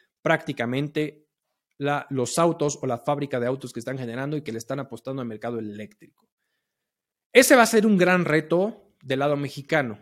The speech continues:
Del lado de los inversionistas privados, lo que s-, de, por ahí se, se está viendo es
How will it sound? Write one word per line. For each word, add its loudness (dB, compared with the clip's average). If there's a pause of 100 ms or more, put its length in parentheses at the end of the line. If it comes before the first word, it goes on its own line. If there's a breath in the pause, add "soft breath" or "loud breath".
Del -2
lado 4
de 6
los -2
inversionistas -2
privados, -2
lo -10
que -6
s-, -10
de, -2
por 0
ahí 2
se, 0
se -6
está -4
viendo -2
es -4